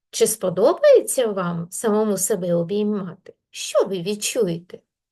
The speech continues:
І останнє питання, замислитися, чому ж люди обіймаються?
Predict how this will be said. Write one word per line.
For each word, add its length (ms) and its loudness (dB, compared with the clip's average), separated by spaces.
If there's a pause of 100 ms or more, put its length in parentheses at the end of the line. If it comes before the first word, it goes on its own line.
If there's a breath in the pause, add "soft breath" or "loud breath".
(1500 soft breath)
І 440 4
останнє 720 0
питання, 1120 0 (420)
замислитися, 1040 -2 (280)
чому 760 4
ж 200 -6
люди 560 -2
обіймаються? 1160 -6